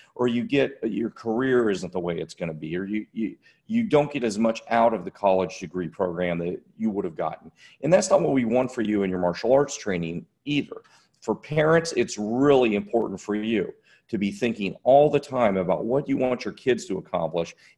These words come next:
and be very specific about it. So we're gonna talk about that. So let's move on and kind of, let's make this a little bit bigger. And so we're gonna talk about past, present, future. So the way that you'll do this with an instructor, and by the way, we want you to do this with one of our instructors, is talk about,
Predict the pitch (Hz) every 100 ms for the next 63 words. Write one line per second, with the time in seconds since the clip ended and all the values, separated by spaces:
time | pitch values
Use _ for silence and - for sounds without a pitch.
0 | - 113 104 95 107 107 107 - 104 -
1 | 143 135 113 85 78 76 - - 107 95
2 | 107 98 - 98 95 80 - - - -
3 | - - - 156 208 - 170 143 135 120
4 | - 117 95 90 110 - 113 - 113 90
5 | - 98 90 85 - 139 92 107 - _
6 | _ _ _ _ 110 110 110 135 135 135
7 | - 185 196 208 113 - 120 117 - 120
8 | 98 98 107 101 - - 117 127 208 220
9 | 175 135 113 92 131 117 90 - - -
10 | _ 110 117 110 107 104 101 92 107 113
11 | 139 131 117 107 104 123 139 127 107 101
12 | 113 104 - 95 87 95 90 90 87 -
13 | 87 92 101 - - 160 107 95